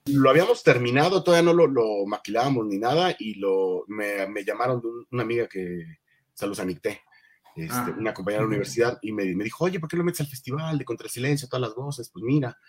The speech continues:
Speaker 1: pues ya lo tienes hecho", y la chingada. Yo, "Pues es que no ha salido a ningún lado", pero bueno.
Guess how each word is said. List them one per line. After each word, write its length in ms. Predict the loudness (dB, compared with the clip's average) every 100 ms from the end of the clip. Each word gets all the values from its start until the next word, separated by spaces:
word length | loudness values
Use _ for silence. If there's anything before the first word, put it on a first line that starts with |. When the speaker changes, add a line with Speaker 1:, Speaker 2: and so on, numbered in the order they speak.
| _
Speaker 1:
pues 80 | -2
ya 140 | 4 4
lo 80 |
tienes 240 | 4 0 2
hecho", 300 | 0 0 -6
y 40 |
la 100 | -10
chingada. 340 | -12 -10 -8 -8
Yo, 100 | -10
"Pues 140 | -12
es 80 | -8
que 80 | -6
no 60 |
ha 40 | -6
salido 360 | -4 -2 0
a 40 | 0
ningún 260 | -2 -2
lado", 180 | -2 -6
pero 140 | -8 -6
bueno. 180 | -6